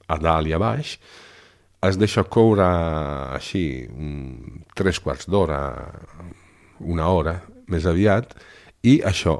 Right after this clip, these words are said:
el, el, el duc de Sala Peruta a-, diu explícitament que s'han de deixar allí i ni tan se vol mirar-los. Al cap de tres quarts d'hora, una hora,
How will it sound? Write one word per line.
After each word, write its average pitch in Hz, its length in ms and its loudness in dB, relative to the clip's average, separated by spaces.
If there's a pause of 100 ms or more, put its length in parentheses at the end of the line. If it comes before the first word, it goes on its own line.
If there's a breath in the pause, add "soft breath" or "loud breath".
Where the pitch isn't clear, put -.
el, 82 140 2 (100)
el, 85 160 4 (160)
el 87 160 4
duc 117 180 4
de 104 120 6
Sala 95 240 4
Peruta 110 420 4 (100)
a-, 92 200 -2
diu 98 520 2
explícitament 80 800 0 (920 loud breath)
que 87 200 4 (1600)
s'han 104 260 6
de 82 120 4
deixar 92 480 4
allí 98 260 2 (140)
i 107 140 6 (100)
ni 123 240 6
tan 95 200 4
se 85 160 -2
vol 90 220 0 (240)
mirar-los. 65 640 -6 (120)
Al 85 160 -8
cap 110 200 2
de 80 120 2
tres - 240 -4
quarts 78 200 -2
d'hora, 85 280 2
una 95 160 2
hora, 117 180 -2